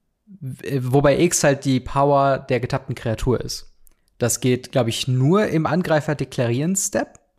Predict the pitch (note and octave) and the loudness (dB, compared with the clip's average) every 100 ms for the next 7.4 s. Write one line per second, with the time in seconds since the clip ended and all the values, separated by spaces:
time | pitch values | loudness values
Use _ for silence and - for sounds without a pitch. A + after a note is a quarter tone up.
0 | _ _ _ _ E3+ E3+ E3+ - _ _ | _ _ _ _ 2 2 2 -6 _ _
1 | B2+ B2 D3+ E3 - E3 D#3+ D3 D3 D3+ | -4 0 0 0 0 2 2 0 0 0
2 | E3+ - - E3 E3 E3 _ _ _ - | 0 -2 -2 -4 -4 -8 _ _ _ -4
3 | C3 C3 C3 C3 C3 B2+ - - D3 - | 2 2 2 0 -2 -4 -8 -2 -2 -2
4 | - - C3+ - C3 B2+ C3+ B2+ B2+ A#2 | -10 -4 -4 0 -2 0 -2 -2 0 -2
5 | A#2 B2+ A#2+ A2+ G#2+ G#2+ - G#2+ - A2 | -2 -2 -2 -2 -2 -2 -2 -4 -4 -6
6 | A2+ A#2 A#2 C3 B2 - C#3+ D3 C#3+ B2 | -4 -4 -4 -4 -4 -2 -2 -2 -2 -2
7 | - B2 A#2+ - | -2 -2 -2 -4